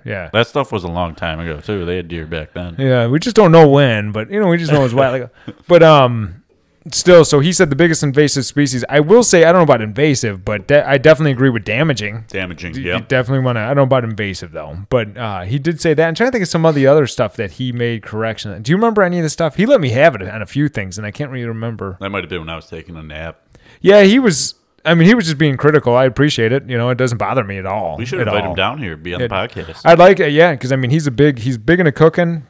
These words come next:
Speaker 1: Can you imagine how long that podcast would be with that dude?
Speaker 2: <laughs>
Speaker 1: That'd be, <laughs> that'd be an eight and a half hour podcast, and you and me wouldn't get more than a couple of words in. <laughs> We'd be like, "Eh, eh, eh, eh, oh, oh, I almost got a word in there." You
Speaker 2: Brad,
Speaker 1: know?
Speaker 2: I'm formally welcoming you to come down here, and we'll, we'll,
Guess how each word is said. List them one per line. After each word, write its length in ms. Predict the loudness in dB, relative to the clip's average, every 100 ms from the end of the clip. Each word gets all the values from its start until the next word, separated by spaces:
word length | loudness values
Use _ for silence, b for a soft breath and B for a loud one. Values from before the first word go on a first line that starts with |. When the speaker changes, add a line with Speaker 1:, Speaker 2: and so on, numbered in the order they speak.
| -6
Speaker 1:
Can 80 | -2
you 60 | 2
imagine 220 | 0 0
how 100 | 0
long 160 | 2
that 120 | 0 -4
podcast 420 | -6 -4 -6 -6
would 100 | -6
be 80 | -6
with 100 | -4
that 180 | -8
dude? 240 | -4 -6 -6 -8
Speaker 2:
<laughs> 100 | B B B B B B B 0
Speaker 1:
That'd 160 | 2
be, 120 | 6 4
<laughs> 200 | 2 2
that'd 560 | 2 2 -4 6 6
be 100 | 6
an 120 | 2 2
eight 160 | -2
and 80 | 2
a 80 | 2
half 240 | 2 4
hour 260 | 6 8 6
podcast, 640 | 4 4 2 2 0 -2 B B 2
and 120 | 6
you 120 | 8
and 80 | 8
me 120 | 8
wouldn't 200 | 8 8
get 120 | 6
more 140 | 6 6
than 100 | 6
a 20 |
couple 240 | 6 6 6
of 140 | 8
words 320 | 8 6 2
in. 180 | -2 -2
<laughs> 340 | -4 -6 -4 -4 -6 -8 -6 -4 -4 -4 -8 B -16 B
We'd 120 | 4
be 60 | 6
like, 140 | 6
"Eh, 200 | 6 2 -2 _ _ 4
eh, 100 | 4 6
eh, 160 | 4 4 -2
eh, 140 | -4 -2
oh, 120 | -4 -2
oh, 160 | 2 2
I 120 | 4 4
almost 220 | 4 2
got 160 | 0
a 20 | 0
word 260 | 0 0
in 140 | 0 -2
there." 200 | -2 -2
You 60 | 0
Speaker 2:
Brad, 240 | 2 4 2
Speaker 1:
know? 60 |
Speaker 2:
I'm 160 | 0 -2
formally 420 | 0 0 0 -4
welcoming 500 | -4 -6 -10 -16 -16
you 220 | -18 -18
to 100 | -20
come 220 | -12 -10
down 260 | -8 -8 -8
here, 260 | -12 -14 -14
and 120 | -10
we'll, 140 | -10 -8
we'll, 160 | -10